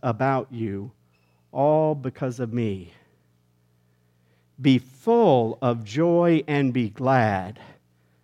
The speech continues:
because you have a great reward in heaven.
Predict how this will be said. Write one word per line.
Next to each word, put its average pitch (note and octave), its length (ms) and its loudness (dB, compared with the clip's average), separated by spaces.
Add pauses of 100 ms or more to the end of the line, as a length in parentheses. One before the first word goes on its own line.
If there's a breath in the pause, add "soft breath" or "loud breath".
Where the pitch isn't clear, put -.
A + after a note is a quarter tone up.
(340)
because C3 380 -4
you F3+ 100 2
have D3+ 160 0
a A#2 60 -2
great D3+ 340 0
reward D3+ 480 -2
in D3+ 140 -2
heaven. G2+ 480 -4